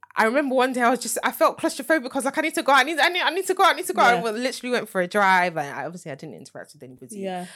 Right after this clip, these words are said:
Speaker 1: But I think the blessing for me is the past two years, I feel like I've been crippled by the fear of covid.
Speaker 2: Yeah.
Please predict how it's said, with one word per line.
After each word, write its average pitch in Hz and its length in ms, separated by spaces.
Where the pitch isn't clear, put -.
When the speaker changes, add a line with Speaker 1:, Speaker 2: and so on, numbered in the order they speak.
Speaker 1:
But 160 360
I 214 60
think 320 240
the 208 80
blessing 220 420
for 190 160
me 175 540
is 170 520
the 185 60
past 240 340
two 247 120
years, 180 500
I 175 80
feel 220 160
like 190 160
I've 185 140
been 156 100
crippled 196 420
by 143 160
the 147 120
fear 156 280
of 147 140
covid. 180 560
Speaker 2:
Yeah. 208 280